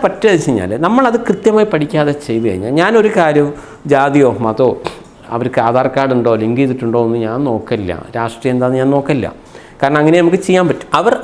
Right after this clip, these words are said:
അർഹരാണോ എന്നുള്ളതാണ് ഞാൻ നോക്കുന്നത്. കാരണം നമ്മളുമായി ബന്ധപ്പെട്ട ആളുകളോട് ഒരൊറ്റ എൻക്വയറി, "എടാ നീ ഒന്ന് വെറുതെ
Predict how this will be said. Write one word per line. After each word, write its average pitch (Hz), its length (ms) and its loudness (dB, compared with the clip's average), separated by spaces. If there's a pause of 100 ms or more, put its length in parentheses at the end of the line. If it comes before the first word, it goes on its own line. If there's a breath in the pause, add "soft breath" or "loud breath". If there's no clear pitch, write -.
അർഹരാണോ 170 540 2
എന്നുള്ളതാണ് 120 340 2
ഞാൻ 101 140 0
നോക്കുന്നത്. 131 340 -4 (240)
കാരണം 165 340 2 (540 loud breath)
നമ്മളുമായി 226 480 2
ബന്ധപ്പെട്ട 175 400 2 (100)
ആളുകളോട് 139 400 2
ഒരൊറ്റ 143 440 -4 (460)
എൻക്വയറി, 113 340 -2
"എടാ 104 180 -4
നീ 131 140 -6
ഒന്ന് 139 160 -8
വെറുതെ 131 300 -2